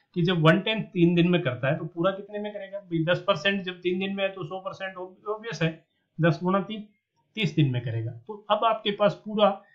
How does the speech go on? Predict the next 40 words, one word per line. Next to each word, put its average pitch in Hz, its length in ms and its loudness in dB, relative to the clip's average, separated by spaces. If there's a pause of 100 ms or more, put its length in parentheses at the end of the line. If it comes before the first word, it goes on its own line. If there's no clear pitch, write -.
(260)
पूरी 262 160 0
इन्फॉर्मेशन 151 580 6
आ 117 100 -2
गई 139 160 -2
कि 160 140 2
वर्किंग 165 380 2
डेज 175 240 4
किस 180 160 -2
किस 196 180 -8
के 208 120 -10
कितने 208 280 -12
हैं, 208 120 -8 (1300)
part 156 260 4
of 165 240 4
job 175 300 8 (600)
कौन 165 180 8
कौन 175 260 4
कितना 185 280 2
कितना 202 300 -2
कर 208 160 0
रहा 202 160 4
है, 165 100 0 (640)
और 202 180 2
डेज 185 420 4 (640)
कंप्लीट 208 460 -2
वर्क 160 240 6
को 143 100 4
अगर 143 340 2
ए 202 140 6
अकेला 190 380 4
करे 117 240 -4
तो 180 160 -6
उसको - 240 -6
कितना 196 320 -2
टाइम 120 280 0
लगेगा, 104 400 -10 (960)
वो 202 360 4
भी 127 200 2 (160)
इनके 151 300 8
सबके - 440 -6